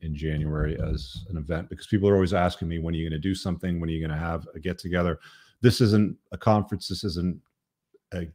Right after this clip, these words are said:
get together or anything like that. This is gonna be something, uh, which you've never seen before. Let's just put it that way. Again, more details to follow. All right, let's see what we got here in the private chat.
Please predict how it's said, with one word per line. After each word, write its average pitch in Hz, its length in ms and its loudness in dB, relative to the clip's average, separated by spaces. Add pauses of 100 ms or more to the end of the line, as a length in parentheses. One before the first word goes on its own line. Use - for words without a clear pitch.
get 98 180 4
together 95 500 4
or 82 160 2
anything 87 380 0
like 87 240 2
that. 95 300 0 (440)
This - 160 -2
is 98 80 2
gonna 95 160 6
be 87 440 4
something, 87 680 -2 (100)
uh, 76 500 -4 (280)
which - 560 -6 (180)
you've 87 200 -6
never 82 180 0
seen 76 300 -6
before. - 400 -12
Let's 82 100 -10
just - 160 -12
put 85 100 -6
it 76 120 -8
that 76 180 -6
way. 78 160 -8
Again, 78 300 -4
more 87 200 0
details 76 380 -6
to - 60 -14
follow. - 320 -8 (1300)
All 117 120 10
right, 92 200 10 (120)
let's 120 100 -2
see - 140 4
what 104 80 4
we 104 100 4
got 92 240 4
here 92 240 -4 (680)
in 95 100 -8
the 92 60 -8
private - 380 -6
chat. 82 460 -4